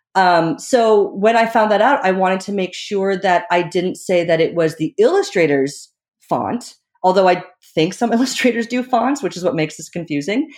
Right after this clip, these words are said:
that it was the book designer's font. And if there's an art director involved, I want, you know, people should know that name too, so that when you go out on social media, on blogs, doing interviews, you should be promoting the whole package. It's not just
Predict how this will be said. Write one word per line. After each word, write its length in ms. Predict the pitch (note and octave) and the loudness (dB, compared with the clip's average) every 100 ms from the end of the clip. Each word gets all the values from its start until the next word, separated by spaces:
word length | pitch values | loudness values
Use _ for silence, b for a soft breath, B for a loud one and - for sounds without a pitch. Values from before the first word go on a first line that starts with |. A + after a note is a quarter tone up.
| B B B B | B B B B
that 120 | A#3+ | 2
it 100 | A#3+ | 2
was 140 | A#3+ B3 | 0 -2
the 140 | B3+ | 0
book 180 | F#4+ G#4 | 0 0
designer's 560 | D#4 G3+ D#3+ C#3 B2 - | 0 0 0 0 -2 -4
font. 280 | D3+ C3+ G3 | -4 -2 -2
And 100 | A3 | -2
if 120 | A#3 | 0
there's 160 | C4+ | 0
an 160 | C#4 C4 | 0 0
art 260 | C4+ F#4+ G#4+ | 2 0 0
director 400 | A#3+ F3+ F3 E3 | 0 0 0 -2
involved, 420 | E3 D#3+ E3+ - | -2 0 0 0
I 120 | A3 B3+ | 0 2
want, 360 | C4 B3+ B3+ _ _ - | 2 0 -4 _ _ -4
you 140 | A3 | -2
know, 80 | G#3 | -2
people 220 | - C4+ | 0 0
should 180 | C4 A#3+ | 0 2
know 140 | A#3+ | 2
that 340 | G3+ G#3 G#3 G#3+ | 2 2 2 0
name 280 | G3 F#3 F#3 | 0 -2 -6
too, 380 | - C4+ A3 G3+ | -6 -2 0 -2
so 160 | - | -2
that 120 | F#3+ G3+ | -2 0
when 100 | G3+ | -2
you 100 | G3 | 0
go 240 | A3+ B3 | 2 2
out 320 | G#3+ F3+ F3 - _ _ _ | 4 4 2 -2 _ _ _
on 100 | F3+ | -6
social 380 | F3 F#3+ F3+ F3+ | -2 -2 -2 -2
media, 360 | E3+ E3 E3 - | -2 0 2 2
on 220 | F3 F3 | 2 0
blogs, 640 | E3+ E3 D#3 D3+ D3+ D3+ - D#3+ | 2 2 4 4 2 -2 -14 -8
doing 300 | G#3 G3+ G3 | 0 2 2
interviews, 580 | F3 E3+ E3 D#3+ D#3+ - _ _ _ - | 0 0 0 0 0 -4 _ _ _ -2
you 160 | A3 | 0
should 180 | C4 D4+ | 2 2
be 120 | C#4 | 2
promoting 480 | C#4 C#4 A#3+ A#3 A#3 | 2 2 4 4 2
the 80 | A3 | 0
whole 220 | G#3 G3+ | 0 -2
package. 460 | - F#3 F3+ E3 D#3 | 0 0 0 0 -2
It's 180 | D#3 G3+ | -4 0
not 300 | G3 G3 G3 | 0 0 -2
just 420 | A3 G#3+ - | -2 -2 -6